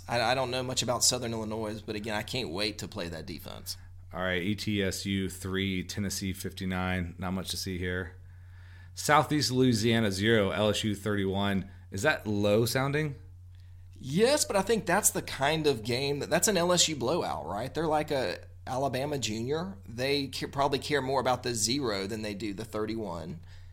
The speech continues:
Speaker 1: So I think that's, that's right. And I think they'll take that all day over the Ole Miss seventy-something to forty-something.
Speaker 2: I'm sure that that's true, actually. Wyoming thirteen, Mizzou forty.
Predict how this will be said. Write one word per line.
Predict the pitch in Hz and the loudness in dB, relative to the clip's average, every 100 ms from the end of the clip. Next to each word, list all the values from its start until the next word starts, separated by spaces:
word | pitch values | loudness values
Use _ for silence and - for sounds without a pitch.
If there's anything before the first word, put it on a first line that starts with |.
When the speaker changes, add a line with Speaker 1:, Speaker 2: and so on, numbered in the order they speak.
| - - - | -18 -18 -6
Speaker 1:
So | - 131 | 0 2
I | |
think | - 175 | 2 2
that's, | 175 175 - - - | 2 0 -2 -8 -14
that's | - 139 - | -2 0 2
right. | 135 165 107 - - - | 2 2 0 -6 -16 -12
And | 127 107 95 90 87 85 - - - - | -8 -6 -6 -6 -8 -8 -12 -14 -16 -10
I | 120 | -6
think | 143 139 | -4 -2
they'll | 143 | -4
take | 147 139 | -2 -4
that | 143 131 | -2 0
all | 127 | 0
day | 120 131 113 | 2 0 0
over | 107 110 110 | 0 -2 -4
the | 104 98 101 - - - - - | -2 -2 -4 -8 -16 -18 -18 -12
Ole | - 120 | -6 -4
Miss | 113 113 113 | -2 -2 2
seventy-something | - 127 110 104 104 113 113 113 | 4 2 0 0 0 0 -2 -4
to | 104 | -4
forty-something. | 110 98 85 - - - - - - | -4 -4 -4 -6 -10 -14 -14 -16 -8
Speaker 2:
I'm | 92 196 | -4 -2
sure | - 92 | 0 -2
that | 85 - - - | -2 -6 -16 -6
that's | 98 95 | -4 -4
true, | - 101 80 | -2 -2 0
actually. | 85 92 87 - - - | -2 -4 -6 -8 -16 0
Wyoming | 104 120 139 135 | 4 6 6 2
thirteen, | 120 127 113 - 110 104 98 | 0 0 -2 0 0 0 -2
Mizzou | 101 98 87 104 90 | -2 -2 -2 -2 -4
forty. | - 95 82 60 | -4 -4 -4 -6